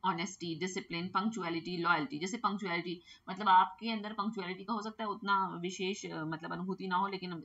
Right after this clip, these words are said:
बार-बार आप school में late हो रहे हैं, late हो रहे हैं, late हो रहे हैं, तो आपको punishment मिल रही है, तो आप external फैक्टर ने इम्पोज कर दिया कि नहीं भैया, टाइम से ही जाना है, नहीं तो डांट पड़ती है, सजा मिलती है, है ना?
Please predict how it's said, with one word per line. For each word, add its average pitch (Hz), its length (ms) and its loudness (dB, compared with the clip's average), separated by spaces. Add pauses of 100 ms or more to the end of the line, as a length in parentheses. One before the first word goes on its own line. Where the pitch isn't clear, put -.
(320)
बार-बार 170 340 6
आप 165 120 4
school 175 240 -8
में 170 100 -4
late 165 260 -6
हो 160 80 -6
रहे 160 100 -4
हैं, 160 80 -4
late 165 240 -6
हो 165 60 -8
रहे 160 120 -4
हैं, 160 40 -4
late 165 180 -6
हो 170 40 -8
रहे 160 60 -8
हैं, 160 80 -8
तो 156 60 -2
आपको 156 180 -6
punishment 180 400 -8
मिल 160 140 -4
रही 180 100 -4
है, 220 60 -6
तो 226 60 -4
आप 220 220 0 (540)
external 269 400 2
फैक्टर 190 320 -2
ने 185 60 -4
इम्पोज 156 300 -4
कर 135 100 -10
दिया 143 140 -2
कि 175 100 -6
नहीं 175 160 -2
भैया, 139 220 -4 (120)
टाइम 165 200 0
से 165 140 -4
ही 170 80 -2
जाना 135 240 -10
है, 110 120 -12
नहीं 131 120 -6
तो 156 80 -4
डांट 139 220 -6
पड़ती 123 380 -12
है, 123 140 -12
सजा 143 300 -4
मिलती 127 280 -8
है, - 120 -16 (320)
है 403 100 -10
ना? - 60 -2